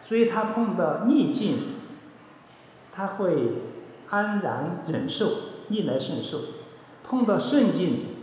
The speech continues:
哦，这是我修善业得到的福报，我要继续修善。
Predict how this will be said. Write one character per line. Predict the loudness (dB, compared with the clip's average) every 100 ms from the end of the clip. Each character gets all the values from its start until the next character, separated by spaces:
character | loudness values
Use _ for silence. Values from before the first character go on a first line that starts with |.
| -6
哦， | -4 0
这 | 2
是 | 2 2 2
我 | 2 4 2
修 | 0 0 0
善 | 2 2 4 4 4
业 | 4 2 -2 -8 -4
得 | 0 2
到 | 2 2 2
的 | -2
福 | -2 -2
报， | 2 4 2 -4 -6
我 | 2 4
要 | 4 2
继 | 0 0 0
续 | -2
修 | -4 -4 -4
善。 | -2 -2